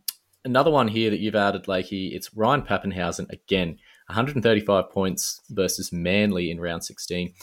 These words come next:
First game back from injury, scores over a hundred in a seven-minute stint to end the game. I have, I had forgotten all about that, but there are, um, a lot of super coaches that jumped on this guy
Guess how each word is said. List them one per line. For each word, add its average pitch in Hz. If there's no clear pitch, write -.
First 160
game 160
back 120
from 113
injury, 110
scores 104
over 113
a 92
hundred 110
in 95
a 90
seven-minute 95
stint -
to -
end 90
the 78
game. 80
I 95
have, 98
I 104
had 110
forgotten 110
all 131
about 98
that, 92
but 95
there 117
are, 95
um, 104
a 110
lot 110
of 117
super 107
coaches -
that 101
jumped 92
on 92
this 85
guy 82